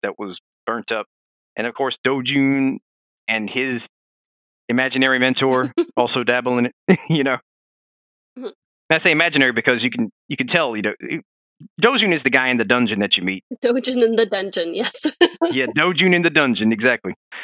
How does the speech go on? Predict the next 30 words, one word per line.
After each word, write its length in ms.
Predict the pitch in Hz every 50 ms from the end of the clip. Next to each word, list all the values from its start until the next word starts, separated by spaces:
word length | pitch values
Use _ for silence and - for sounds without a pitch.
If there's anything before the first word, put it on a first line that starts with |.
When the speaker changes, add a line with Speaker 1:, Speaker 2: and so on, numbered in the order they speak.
| - - _ - -
Speaker 1:
Uh, 220 | 135 139 139 139
when 140 | 143 170 170
he's 100 | 165 -
talking 280 | - 208 208 214 214
to 80 | 180 180
his 100 | 151 131
mentor, 440 | 135 151 147 139 - 120 113 107 113
if 80 | 113 -
you 140 | 127 117 107 110 - -
sneak 180 | - 156 135 -
up 100 | - -
on 140 | 117 110 104
him, 100 | 104 101
you 80 | 107
can 100 | - 113 -
tell 120 | 170 170
he's 120 | 113 101
talking 260 | - 95 90 - - -
to 80 | - -
himself. 260 | - - 73 - - - _ _ _ -
Speaker 2:
Mm-hmm. 220 | 254 247 233 180 - - _ _ _ _ _ _ _ _ _ _ _ _ _ _ _ _ _ _ _ _ _ _ _ _ _ _ _ -
Speaker 1:
But 160 | 104 98 - -
anyways, 300 | 117 95 73 78 85 85
that's 160 | 117 120 -
why 140 | 104 104 101
I 20 | 98 -
say 100 | 107 98
his 120 | 87 92 80
imaginary 460 | 90 90 90 87 87 85 85 78 78
mentor. 380 | 82 85 78 - - 65 65